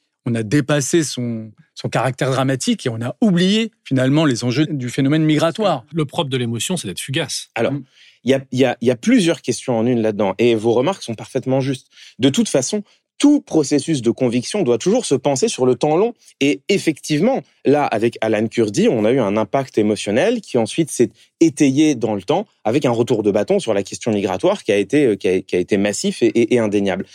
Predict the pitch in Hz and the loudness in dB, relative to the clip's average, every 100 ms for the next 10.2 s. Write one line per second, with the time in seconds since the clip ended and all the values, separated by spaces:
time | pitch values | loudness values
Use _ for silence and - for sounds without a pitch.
0 | - - 127 185 294 190 - 135 - 131 | -20 -2 2 2 2 0 0 -2 0 0
1 | - _ 165 180 - 156 147 123 127 247 | -2 _ -4 -2 0 2 2 2 0 -2
2 | _ _ - - 127 190 233 196 - 160 | _ _ -20 0 4 4 4 2 0 0
3 | 151 113 - 123 135 123 107 117 123 139 | 0 0 -2 -2 0 0 -2 -2 0 0
4 | 135 151 147 - 107 135 139 139 - 392 | -2 -2 -2 -4 -2 0 0 0 0 2
5 | 247 117 110 123 - 123 165 107 107 139 | 2 2 2 -2 0 0 2 0 -2 -2
6 | 113 123 117 104 104 107 - 131 165 254 | 0 0 2 2 2 -2 -2 -2 0 -2
7 | - _ - - 107 107 113 123 120 113 | -2 _ -20 -2 2 2 2 0 0 2
8 | 120 - 139 113 101 - 104 95 92 87 | 0 0 0 2 -2 0 0 0 -2 -2
9 | 87 87 104 101 123 120 170 185 196 180 | -2 0 0 2 2 2 2 2 2 2
10 | 190 180 | 2 0